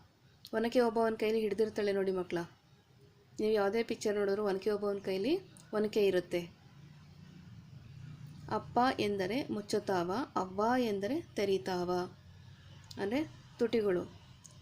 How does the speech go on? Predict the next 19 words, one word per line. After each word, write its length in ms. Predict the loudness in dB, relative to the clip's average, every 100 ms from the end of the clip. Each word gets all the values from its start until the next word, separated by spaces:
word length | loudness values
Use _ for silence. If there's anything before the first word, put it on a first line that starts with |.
| -2
ಅಪ್ಪ 180 | 0 6 6 6
ಅಂತ 180 | 2 -2 2
ಪ್ರೊನೌನ್ಸ್ 340 | 2 2 0
ಮಾಡಿ 160 | 0 0 0
ಮಕ್ಕಳ, 180 | 0 0
ನಿಮಗೆ 200 | 2 0 0
ಗೊತ್ತಾಗುತ್ತೆ. 400 | 0 -2 -2 -6 -8 -20 -18 -12
ಅಪ್ಪ 220 | -10 2 4 4
ಅಂದಾಗ 280 | 2 0 0 0 -2
ತುಟಿ 240 | -2 0 0 -2 -4
ಒಳಗಡೆ 300 | -2 2 4 2
ಮುಚ್ಕೊಳ್ಳುತ್ತೆ, 600 | 0 -2 2 2 2 -2 -4 -8 -20 -20 -20 -20 -18 -2 -2
ಅವ್ವ 200 | 2 6 6 4 -2
ಅಂದರೆ 240 | -2 0 0 -2
ತುಟಿ 200 | -2 0
ಹೊರಗಡೆಗೆ 560 | 2 2 4 2 2 0 -2 -18 -4 -2
ಓಪನ್ 240 | 2 2 2
ಮಾಡ್ತೀವಿ 440 | 0 0 0 0 -4 -6 0
ಅಲ್ವಾ? 240 | 2